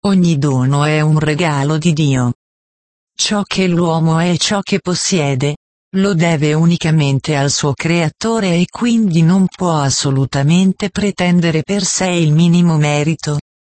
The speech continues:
perciò non può attribuire per nulla l'onore a se stesso ed ogni presunzione è un segno di cecità spirituale e ad essi non arriverà la luce prima che non abbiano riconosciuto l'inutilità di tesori terreni e non si sforzano di raccogliere una ricchezza in peritura.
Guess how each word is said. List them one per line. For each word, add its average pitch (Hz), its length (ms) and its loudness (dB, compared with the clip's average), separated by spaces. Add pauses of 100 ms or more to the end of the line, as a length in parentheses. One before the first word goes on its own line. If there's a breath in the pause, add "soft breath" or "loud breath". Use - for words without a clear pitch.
(120)
perciò 208 420 -2
non 165 200 2
può 165 300 -4
attribuire 143 840 0
per 143 200 -4
nulla 175 400 2
l'onore 170 600 0
a 147 120 0
se 139 260 -2
stesso 139 540 -4
ed 143 240 0
ogni 175 320 2
presunzione 156 1040 0
è 190 60 0
un 180 180 2
segno 165 480 2
di 147 160 0
cecità 156 600 -4
spirituale 170 1040 -2
e 170 140 -2
ad 156 160 -2
essi 165 300 -2
non 175 220 2
arriverà 147 680 0
la 151 120 0
luce 151 440 0
prima 196 480 0
che 190 160 -2
non 170 240 4
abbiano 143 500 0
riconosciuto 170 880 -2
l'inutilità 165 880 0
di 135 180 -2
tesori 147 580 0
terreni 156 680 -2
e - 120 -6
non 156 200 2
si 202 200 -2
sforzano 202 880 -2
di 180 180 0
raccogliere 170 680 -2
una 165 260 2
ricchezza 180 680 -4
in 170 240 2
peritura. 127 760 -2